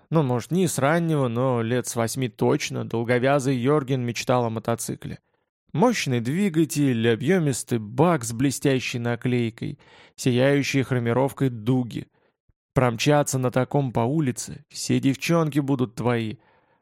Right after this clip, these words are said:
а пацанам останется лишь завистливо смотреть вслед. Родителей пришлось уламывать долго, почти целый год, да и самому подрабатывать на сборе лесных ягод.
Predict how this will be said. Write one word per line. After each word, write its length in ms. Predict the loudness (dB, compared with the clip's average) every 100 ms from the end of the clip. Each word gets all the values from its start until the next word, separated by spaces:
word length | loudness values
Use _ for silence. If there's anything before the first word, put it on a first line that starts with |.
| -2
а 140 | 0
пацанам 640 | 0 0 0 2 2 2
останется 520 | 0 0 0 0 0 0
лишь 220 | 0 2
завистливо 560 | 0 0 0 0 -2
смотреть 480 | 0 -2 -2 -2 -4
вслед. 440 | -4 -6 -6 -8 -14 _ _ _ _ _
Родителей 640 | 2 2 2 2 2 2
пришлось 500 | 2 0 0 0 2
уламывать 640 | 2 2 2 2 0 -2 2
долго, 380 | 4 4 0 -4
почти 420 | -4 -6 -2 -2
целый 400 | 2 2 2 0
год, 400 | 0 0 0 -8 _ _ _ _ _
да 160 | 2 2
и 120 | 2
самому 480 | 0 2 2 2 0
подрабатывать 800 | 0 2 2 2 0 -2 -4 -2
на 160 | -2
сборе 360 | 0 2 2 2
лесных 420 | 0 -2 -4 -6
ягод. 440 | -6 -6 -6 -14